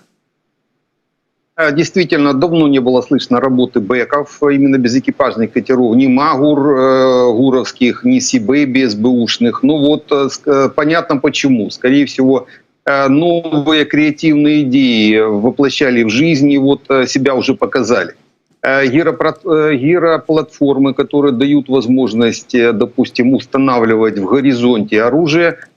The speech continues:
а это, доп-, те же крупнокалиберные пулемёты, которые отрабатывают, а,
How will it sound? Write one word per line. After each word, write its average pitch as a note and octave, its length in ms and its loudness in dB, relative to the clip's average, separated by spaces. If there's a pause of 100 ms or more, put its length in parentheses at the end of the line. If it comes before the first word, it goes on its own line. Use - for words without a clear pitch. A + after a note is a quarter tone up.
(120)
а C3 120 -2
это, C3+ 200 -2
доп-, A#2+ 320 -4
те C3+ 140 2
же B2 200 0
крупнокалиберные B2 960 0
пулемёты, A2+ 560 0
которые A2 360 0
отрабатывают, A2 840 0
а, A2+ 220 0